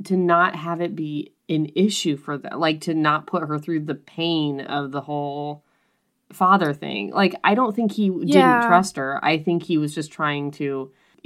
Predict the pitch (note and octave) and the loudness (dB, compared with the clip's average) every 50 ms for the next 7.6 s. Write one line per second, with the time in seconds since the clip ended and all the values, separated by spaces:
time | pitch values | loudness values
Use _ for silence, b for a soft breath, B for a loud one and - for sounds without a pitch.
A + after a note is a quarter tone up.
0 | E3+ D#3+ C#3+ C#3 F3 E3+ E3+ - - D#3 D3+ D3 C#3 C#3 C#3+ - - - - - | -8 -8 -2 4 4 4 4 2 -2 -2 0 0 2 2 0 0 -2 -6 -8 -6
1 | - - D#3+ D3+ D#3+ D#3 - D3+ C#3 - C3+ C#3+ C3+ C#3 B2+ A2+ A#2+ C#3 D3 F#3+ | -2 0 2 2 2 0 -2 -4 -4 -2 -4 -4 -2 -2 -2 -4 -2 0 2 2
2 | F#3 F#3 A#3 G3+ G#3 F#3 F#3 F#3 F3 F3+ - - G3 G3+ G3+ F#3+ G3 G3 G3 F3+ | 2 4 2 2 2 4 4 4 2 2 2 4 6 8 8 10 8 8 6 4
3 | E3+ E3 D#3+ D#3+ D#3 D#3 D3 D3+ C3+ C3+ - - C3+ B2 A2+ A2 A2 A2+ B2 C#3 | 2 2 2 2 0 0 -2 -4 -6 -8 -8 -6 -6 -6 -4 -4 -6 -6 -6 -8
4 | - _ _ - A3+ A3 G#3 E3+ C3 A2 G#2 G#3 A#3+ C4+ - _ - E3+ F3 F3 | -12 _ _ -6 -2 0 2 2 2 2 2 0 0 -4 -6 _ -4 2 2 4
5 | E3+ D#3+ D#3 - F#3+ F#3 F3+ D#3 D3+ C#3+ E3 F3 E3 - - - C#3+ B2+ - - | 4 2 2 4 4 4 4 2 0 2 4 4 4 2 0 -6 -8 -8 -8 -10
6 | - - - - - D#3 - _ _ _ - F#3+ G3 F#3+ F#3+ F#3+ F3+ F3+ F3 E3 | -12 -10 -10 -10 -12 -14 -18 _ _ _ 4 6 8 8 8 6 6 4 4 4
7 | D#3+ E3 E3 E3 D3+ - - D3+ D3+ D3 - | 2 2 2 0 -2 -2 -2 -2 -2 -2 -4